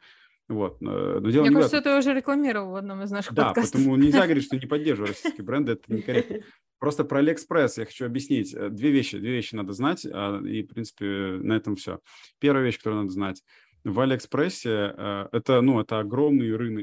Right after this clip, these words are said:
Speaker 1: ры-, огромный, огромный рынок, да, на котором есть все от не пойми вообще чего до реально суперкачественных товаров. И, э, надо, ну, разбираясь, если ты разберешься в китайских брендах,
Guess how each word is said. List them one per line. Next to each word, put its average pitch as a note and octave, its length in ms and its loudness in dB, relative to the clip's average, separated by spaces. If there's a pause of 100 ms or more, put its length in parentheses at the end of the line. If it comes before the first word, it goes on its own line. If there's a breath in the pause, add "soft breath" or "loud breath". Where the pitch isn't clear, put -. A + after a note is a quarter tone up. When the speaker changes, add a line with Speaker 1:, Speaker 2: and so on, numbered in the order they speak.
Speaker 1:
ры-, G2+ 440 -12
огромный, A#2 420 -2
огромный G#2+ 280 -2
рынок, B2 300 -2
да, G#2+ 140 -4
на A#2+ 100 -6
котором A#2+ 340 -4
есть A#2 280 -8
все D3+ 300 -4
от G#2+ 200 -4
не A2 260 -6
пойми A#2+ 280 0
вообще A2 280 -6
чего C3+ 400 -6
до A#2 180 0
реально A#2+ 320 0
суперкачественных G#2+ 720 -8
товаров. F#2+ 360 -6 (560 soft breath)
И, A2+ 840 -4
э, G2+ 380 -8
надо, A2+ 400 -4 (300)
ну, A#2+ 280 -2
разбираясь, A2+ 640 -2
если G#2+ 380 -8
ты A#2+ 80 -8
разберешься A2+ 500 -4
в - 80 -20
китайских A2+ 480 -6
брендах, D3 420 -4